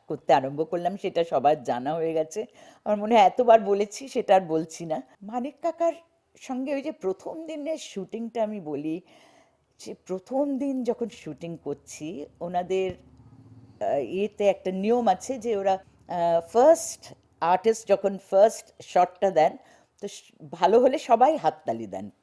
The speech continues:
পুরো সব, পুরো ইউনিটটা হাততালি দেন। তো আমি তো এটা জানতাম না। আমি আমার ফার্স্ট ডায়লগটা বলেছি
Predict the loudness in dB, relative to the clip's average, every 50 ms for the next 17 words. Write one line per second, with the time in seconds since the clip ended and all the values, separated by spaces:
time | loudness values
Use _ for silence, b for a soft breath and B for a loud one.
0 | _ _ _ _ _ -8 -4 2 4 4 2 2 -2 _ _ -2 2 2 2 2
1 | 0 -8 -8 -4 -4 -4 -2 -2 -4 -2 -4 -6 -6 -6 -6 -6 -6 -8 b b
2 | b b b -12 -12 -12 -10 -8 -8 -8 -8 -8 -12 -14 -16 -18 _ _ _ _
3 | _ _ _ _ _ -10 -8 -8 -8 -8 _ -4 -4 -4 -4 -4 -4 -4 -4 -2
4 | -2 0 2 2 0 0 0 -2 -2 -2 -2 -6 -8 -10 -10 -12 _ _ _ _
5 | _ _ _ _ _ _ _ -14 -12 -10 -6 -6 -4 -4 -4 -6 -4 0 0 0
6 | 0 0 -2 2 4 6 6 6 4 2 2 0 -4 -4 -4 -4 0 0 0 -2
7 | -2 -12 -12 -12 -12 -12